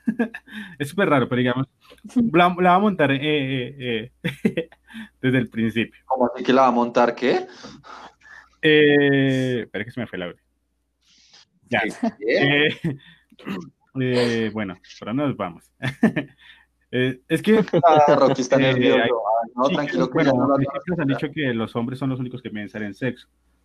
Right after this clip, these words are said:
Speaker 1: Pero digamos, eh, justamente cuando, eh, hace poquito, digamos, cuando hablaba con la gente del sena con la que estudié, eh, el,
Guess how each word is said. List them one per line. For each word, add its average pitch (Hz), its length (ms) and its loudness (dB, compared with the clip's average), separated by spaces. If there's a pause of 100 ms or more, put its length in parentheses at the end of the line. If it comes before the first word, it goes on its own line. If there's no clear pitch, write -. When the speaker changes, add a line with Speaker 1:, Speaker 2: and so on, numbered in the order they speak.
(260)
Speaker 1:
Pero 123 180 6
digamos, 123 920 4
eh, 104 640 0 (460)
justamente 151 680 2
cuando, 120 920 2
eh, 117 340 -2 (120)
hace 151 260 -2
poquito, 135 380 -2
digamos, 127 340 0
cuando 107 500 -2
hablaba 101 280 0
con 123 100 -4
la 117 80 -4
gente 101 280 -8
del 113 240 -2
sena 101 280 -6
con 120 140 -8
la 110 80 -6
que 110 80 -18
estudié, 104 400 -6 (580)
eh, 110 420 4 (340)
el, 135 280 4